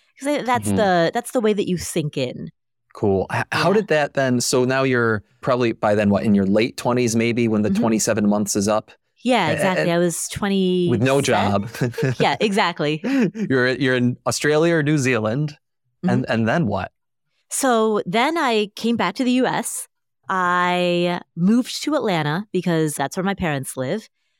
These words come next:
Speaker 1: I found, uh, on Craigslist, it was five roommates sharing a three-bedroom. So my personal share of the rent was two hundred dollars per month, but only because we were cramming so many people into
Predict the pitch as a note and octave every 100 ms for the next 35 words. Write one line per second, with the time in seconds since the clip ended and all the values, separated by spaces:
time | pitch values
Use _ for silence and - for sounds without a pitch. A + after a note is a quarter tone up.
0 | _ F3+ F3+ - G#3+ A3+ G3 E3+ E3 F3
1 | F3 G#3 F#3 - C#3 E3+ - - _ _
2 | _ - - F#3 E3+ D3+ - _ - -
3 | A3 B3+ G#3+ F3 G3 F3 D#3 D#3+ - -
4 | - - F#3+ F#3 E3+ - F3 E3+ B2+ A#2+
5 | A#2 D3+ G#3 - _ _ _ - - G#3
6 | F3 E3+ E3+ - _ - E3+ G3+ A#3 -
7 | - A3 - G3+ G3 G3+ F3 E3 D#3+ D#3
8 | D3+ D3 C#3+ - E3+ E3 C#3+ C3 A#2+ B2+
9 | C3+ F3+ - - _ - D#3+ C3 E3+ -
10 | - _ _ _ _ _ E3+ C#3+ F3+ F#3
11 | D#3+ E3+ D3+ D#3 D#3 - F3 D3 C#3+ -
12 | E3+ D3+ D3 C#3 D3+ C3+ C3+ C3 C3+ C3
13 | C3